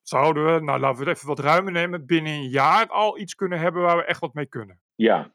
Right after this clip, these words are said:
Speaker 2: dat denk ik wel. Zeker als het, zeg maar, zo snel gaat als bij hydroxychloroquine is gegaan. En dat is heel snel gegaan. Dat was echt, eh,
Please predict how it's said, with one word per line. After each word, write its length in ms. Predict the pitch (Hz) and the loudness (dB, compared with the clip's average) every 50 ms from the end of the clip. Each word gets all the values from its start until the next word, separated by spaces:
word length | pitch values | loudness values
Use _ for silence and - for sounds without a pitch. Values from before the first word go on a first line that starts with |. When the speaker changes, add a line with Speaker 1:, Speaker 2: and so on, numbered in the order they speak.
| _ _ _ | _ _ _
Speaker 2:
dat 180 | - - 98 90 | -4 -4 0 2
denk 140 | 110 107 101 | 2 0 0
ik 120 | 90 90 | -4 -2
wel. 240 | 87 95 80 69 71 - | 2 2 2 2 -2 -6
Zeker 400 | - - 117 127 123 - 117 110 | 0 2 2 2 4 2 2 4
als 140 | 107 95 | 2 2
het, 120 | 113 113 - | 0 -4 -4
zeg 160 | - 104 - | -4 -6 -4
maar, 240 | 113 101 95 95 90 | -2 -2 -2 -2 -2
zo 160 | 107 104 98 | -2 -2 -2
snel 300 | - - - 107 98 98 | -2 -4 -4 -2 -2 -2
gaat 240 | - - 104 95 - | 0 0 -2 -2 -2
als 300 | 98 90 95 98 - 98 90 | -2 -4 -4 -4 -4 -4 -4
bij 140 | 95 90 | -4 -4
hydroxychloroquine 840 | 87 101 92 101 90 - 107 95 - 95 95 87 - - 113 104 85 | -4 -4 -6 -6 -6 -6 -6 -6 0 0 0 0 2 0 -2 -2 -2
is 80 | 73 - | -4 -8
gegaan. 300 | - 78 - 80 71 69 | -12 -10 -6 -6 -6 -6
En 60 | 76 | -4
dat 100 | 80 85 | -4 -4
is 100 | - - | -4 -4
heel 260 | - 82 92 110 104 92 | -4 -2 0 2 2 2
snel 240 | - - 85 76 | 2 0 -2 -6
gegaan. 220 | - - - - 78 | -8 -10 -10 -12 -10
Dat 100 | 78 78 | -4 -4
was 180 | 82 82 - | -2 0 0
echt, 200 | 101 95 - - | 0 -2 -2 0
eh, 220 | - 92 92 92 | 2 4 4 4